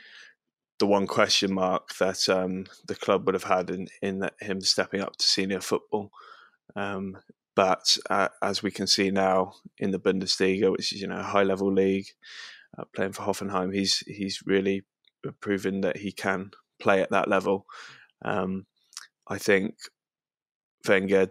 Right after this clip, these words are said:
didn't actually rotate so much, uh, even in the Europa League last season. So we ha-, we actually have senior players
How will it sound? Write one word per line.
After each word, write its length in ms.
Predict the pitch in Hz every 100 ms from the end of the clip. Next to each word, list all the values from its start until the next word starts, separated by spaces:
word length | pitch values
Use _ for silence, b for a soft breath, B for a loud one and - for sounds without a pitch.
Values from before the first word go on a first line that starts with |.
| -
didn't 640 | 104 98 95 - - - -
actually 460 | 104 - - 92 98
rotate 600 | 98 95 95 - 101 -
so 280 | - 101 98
much, 480 | 101 - - - - _ _ -
uh, 320 | 101 101 -
even 200 | 101 101
in 100 | 101
the 60 | 98
Europa 320 | 101 98 110
League 220 | 104 101
last 280 | 104 101 -
season. 320 | 107 104 107
So 220 | - 101 - _
we 160 | 110 104
ha-, 160 | - -
we 180 | 107
actually 340 | 110 - - 98
have 320 | 101 98 - B B B B B -
senior 480 | - 131 110 104 95
players 800 | 117 104 92 95 95 - -